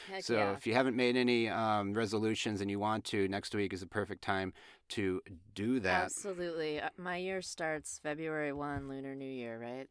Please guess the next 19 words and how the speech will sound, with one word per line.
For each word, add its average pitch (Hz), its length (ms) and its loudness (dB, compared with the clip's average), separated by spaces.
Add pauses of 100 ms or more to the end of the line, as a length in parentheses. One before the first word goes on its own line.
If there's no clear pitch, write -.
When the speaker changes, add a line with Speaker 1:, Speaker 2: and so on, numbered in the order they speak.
Speaker 1:
That's, - 380 -10
that's 147 240 -10
my 131 140 -8
plan. 120 420 -10
Speaker 2:
Yeah. 170 280 2 (140)
Speaker 1:
Yeah. 135 180 -10 (260)
Speaker 2:
And 170 120 2
we 170 120 6
might 196 200 4
also 180 260 2
start 156 280 -2
to 156 80 0
feel 147 380 2
Aquarius 156 640 2
season 113 500 -2
a 113 100 -6
little 120 240 2
bit 107 300 -2
more 107 640 0